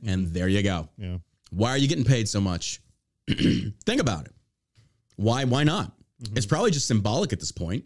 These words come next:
Speaker 2: Yeah.
Speaker 1: Need to do meetings, Zoom calls, or whatever.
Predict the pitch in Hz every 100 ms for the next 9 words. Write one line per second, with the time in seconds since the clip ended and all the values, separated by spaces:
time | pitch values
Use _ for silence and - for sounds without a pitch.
0 | - 92 87 - _ _ _ _ _ _
1 | - - 143 139 139 131 151 180 160 -
2 | 107 135 107 104 82 82 - - 123 123
3 | 110 113 95 78